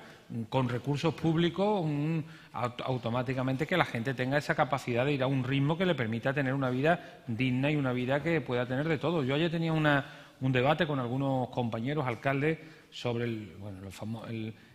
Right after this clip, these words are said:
el populismo de lo, las subidas o las bajadas de impuestos, ¿no? Y es que al final nos meten en el saco de ese populismo y, y yo intento permanentemente explicar y simplificar el discurso, que es que, oye, que, que subir de, que subir impuestos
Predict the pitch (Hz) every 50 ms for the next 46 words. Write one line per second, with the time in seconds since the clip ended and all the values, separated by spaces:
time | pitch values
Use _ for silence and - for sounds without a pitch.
0 | - - 107 107 107 107 113 110 - 131 123 - 135 143 170 185 175 180 190 196
1 | 180 165 160 156 147 143 135 131 131 127 123 120 120 120 147 131 127 - - 143
2 | 160 185 185 180 165 170 175 160 143 135 123 135 139 127 113 120 110 98 92 -
3 | 85 90 - - 117 151 208 135 123 113 110 - - - - - - - - 226
4 | 208 - - 190 180 190 196 202 202 - - - - - - - 135 135 139 139
5 | 127 127 151 165 156 185 185 185 180 175 170 156 135 - 180 185 160 156 139 147
6 | 135 165 156 151 165 156 160 170 170 170 175 190 196 190 170 147 135 120 - -
7 | 123 120 117 131 151 170 175 170 - - 185 185 180 190 180 180 - - 165 147
8 | 147 147 147 160 160 147 170 165 170 160 160 160 - - - 156 139 - 156 151
9 | 151 139 - 151 131 131 143 127 151 139 135 143 147 143 143 131 - 165 151 -
10 | 175 147 147 143 - - 139 113 - - - - - - - 143 151 143 147 131
11 | - 123 - - 123 120 135 160 170 170 196 190 185 - - - 139 123 - -
12 | 123 127 147 160 180 185 175 160 185 190 180 185 - 127 104 95